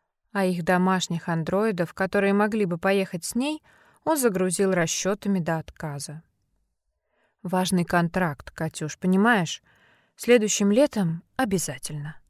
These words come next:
сказал он, даже не оторвавшись от голограммы с чертежами. Первый раз без сопровождающего на «Горизонт» не пускали,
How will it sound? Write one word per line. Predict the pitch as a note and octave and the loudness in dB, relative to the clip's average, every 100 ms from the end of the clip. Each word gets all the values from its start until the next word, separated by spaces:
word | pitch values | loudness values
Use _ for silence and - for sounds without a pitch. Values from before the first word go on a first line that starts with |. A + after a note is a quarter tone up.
| _ _ _ _ | _ _ _ _
сказал | - - F#3 E3 D#3 - | -10 -2 -2 0 -4 -4
он, | G#3 A3 G3+ E3+ | 0 2 2 2
даже | F#3 G#3 G3+ | 2 2 2
не | G3 F#3 | 2 0
оторвавшись | F3 F3 E3+ F3+ A#3+ - G#3 - | 0 -2 -2 -2 -2 -2 -6 -6
от | - E3+ | -8 -6
голограммы | E3+ E3 D3 D#3+ D#3+ D#3 | -4 -4 -4 -4 -2 -4
с | |
чертежами. | - - D#3 - D#3+ D#3 C#3 C3+ C#3 _ _ _ _ _ _ _ _ _ _ _ _ _ | -6 -8 -10 -8 -8 -6 -10 -12 -16 _ _ _ _ _ _ _ _ _ _ _ _ _
Первый | A3 G3+ G3 | -2 0 0
раз | A3 B3+ - | 2 0 -2
без | - G3 F#3 | -4 -4 -2
сопровождающего | G3 G3 F#3+ G3 F#3 A#3 A3+ - F3+ E3+ | -4 -2 0 0 2 2 2 0 -2 -2
на | F#3 | 0
«Горизонт» | F#3+ G3+ G3 G#3 G3 | 0 0 2 0 2
не | G#3 | -2
пускали, | G3+ A3 - C4 B3 F#3 | -2 -6 0 2 4 2